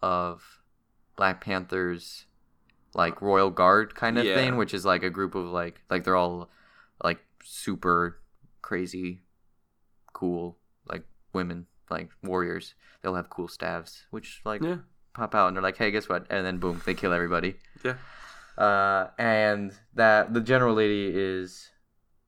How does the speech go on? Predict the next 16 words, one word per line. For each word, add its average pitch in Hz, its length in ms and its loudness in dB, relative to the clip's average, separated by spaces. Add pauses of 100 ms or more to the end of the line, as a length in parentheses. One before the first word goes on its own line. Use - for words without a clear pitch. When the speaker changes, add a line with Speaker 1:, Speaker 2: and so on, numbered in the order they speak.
(160)
Speaker 1:
O-, - 300 -10
O-, 98 180 -4 (220)
Okoye? 208 440 0 (3000)
I 92 60 -2
don't 92 220 6
know. 87 160 -8 (340)
I'm 101 280 2
gonna 110 100 4
Speaker 2:
Uh, 107 40 0
Speaker 1:
butcher 107 240 2
these 101 180 -2
names. 87 380 -4 (720)
Speaker 2:
O-, 113 140 -4 (580)
Speaker 1:
O-, 117 280 4
Speaker 2:
uh, 117 160 -2
Speaker 1:
O-, 151 580 4